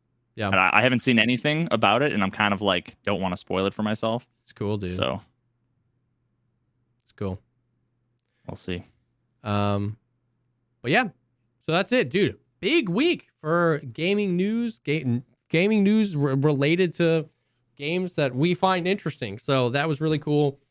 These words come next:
Speaker 1: Super excited. And, uh, we'll see, we'll see how she goes. Next week will be interesting because, like, I plan on going pretty hard on D M Z and just seeing how she goes. And, uh, so we'll, we'll definitely have some way more fleshed out thoughts on that next week. So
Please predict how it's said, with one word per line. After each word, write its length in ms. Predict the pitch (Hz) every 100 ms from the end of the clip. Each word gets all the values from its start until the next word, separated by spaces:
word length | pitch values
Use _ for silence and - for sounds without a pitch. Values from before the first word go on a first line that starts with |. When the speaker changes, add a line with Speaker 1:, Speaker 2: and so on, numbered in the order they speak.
| _ _
Speaker 1:
Super 360 | - 175 165 170
excited. 540 | - 143 131 135 135 - _ _ _ -
And, 280 | 123 120
uh, 260 | 117 113 107 - _ _ _ _ _ _ _ _
we'll 120 | 139
see, 320 | 143 156 143 139
we'll 120 | 135
see 120 | 165
how 80 | 143
she 100 | 139
goes. 200 | 143 131
Next 340 | 135 151 165 -
week 200 | 165 165
will 60 | 151
be 140 | 143
interesting 480 | 139 156 160 190 185
because, 240 | 139 135
like, 140 | 123 113
I 100 | 135
plan 280 | 135 151 143
on 100 | 131
going 240 | 139 139
pretty 220 | 135 139
hard 240 | 131 131 139
on 140 | 135
D 100 | 131
M 140 | 131 123
Z 300 | 135 160 160 _ _ _ -
and 120 | 117
just 220 | 120 -
seeing 240 | 143 139
how 120 | 135 135
she 200 | - 131
goes. 480 | 139 170 208 - - -
And, 300 | 120 113 110
uh, 280 | 107 107
so 280 | - - 113
we'll, 300 | 110 117 117
we'll 100 | 117
definitely 340 | 120 120 123 117
have 220 | 110 110
some 220 | - 104
way 440 | 127 113 117 139 156
more 200 | 143 131
fleshed 360 | - 120 113 -
out 200 | 107 107
thoughts 280 | 107 104
on 140 | 110 101
that 320 | 104 98 -
next 280 | 113 104 -
week. 240 | 104 92
So 300 | - 104 98